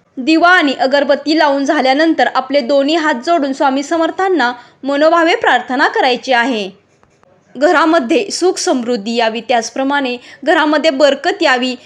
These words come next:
ज्या काही अडचणी आहेत त्या कमी होऊन घरामध्ये समाधान यावे यासाठी आपल्याला मनोभावे प्रार्थना करायची आहे. हा मंत्र म्हणून झाल्यानंतर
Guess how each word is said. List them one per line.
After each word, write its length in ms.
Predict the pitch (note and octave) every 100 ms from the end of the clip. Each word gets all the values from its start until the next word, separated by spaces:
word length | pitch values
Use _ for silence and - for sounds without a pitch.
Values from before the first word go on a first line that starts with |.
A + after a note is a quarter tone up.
| _ -
ज्या 140 | D#4
काही 260 | D4+ F#4 G4+
अडचणी 480 | D4+ C4 - C#4+ D#4+
आहेत 240 | F4+ C#4
त्या 100 | D4
कमी 340 | E4 - C#4 D#4
होऊन 260 | E4+ D4
घरामध्ये 640 | C4+ D#4+ D#4 D#4 C#4 A#3+ A#3+ - _
समाधान 500 | - D4 C#4 C#4 G#4
यावे 300 | F#4 C4+ C4
यासाठी 480 | C#4 C#4+ F4 D#4+ D#4+
आपल्याला 460 | D#4 E4+ F#4 C4 A#3+
मनोभावे 540 | B3+ C#4 C#4+ D4 D#4+ D#4
प्रार्थना 520 | G4 C4+ A#3 C4+ D4
करायची 440 | A#4 F4 A#3 A#3
आहे. 380 | B3 A3+ A3+ G3 G3+ _ _ _ _ _
हा 140 | - E4+
मंत्र 400 | D#4 D4 C#4 F4
म्हणून 320 | D#4+ D4 C#4+
झाल्यानंतर 640 | E4+ C#4 C4 C#4+ E4 D#4+